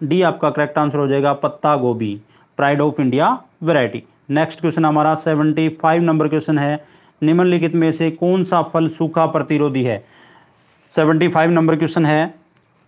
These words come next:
ऑप्शन ए है आपका अंगूर, ऑप्शन बी है अनार, ऑप्शन सी है अमरूद, ऑप्शन डी है आपके पास आम। देखिए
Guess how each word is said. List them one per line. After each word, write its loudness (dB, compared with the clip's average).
ऑप्शन 0
ए 2
है 2
आपका 0
अंगूर, 2
ऑप्शन 0
बी 2
है 0
अनार, 2
ऑप्शन -2
सी -2
है 0
अमरूद, 0
ऑप्शन -2
डी 0
है 0
आपके -4
पास -2
आम। 0
देखिए -2